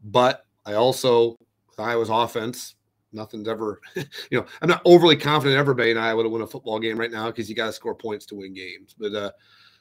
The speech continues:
uh, the safe bet's the under. Uh, I think that's the way to go. So I'm right there with you. G-, give me, uh,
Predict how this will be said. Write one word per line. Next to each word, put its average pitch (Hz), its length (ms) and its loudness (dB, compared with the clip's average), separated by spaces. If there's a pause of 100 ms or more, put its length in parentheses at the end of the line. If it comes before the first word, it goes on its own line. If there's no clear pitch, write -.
(140)
uh, - 220 -8
the 139 100 4
safe 175 300 4
bet's 143 220 2
the 143 100 4
under. 135 380 2 (100)
Uh, 104 160 -14
I 107 80 -6
think 110 180 -8
that's 113 300 -4
the 123 180 -6
way 127 140 4
to 123 80 4
go. 127 300 4
So 139 180 -2
I'm 117 180 -4
right 131 160 0
there 139 120 -4
with 123 240 -2
you. 95 100 -10
G-, 110 260 -14
give 131 160 0
me, 147 200 2
uh, 135 260 2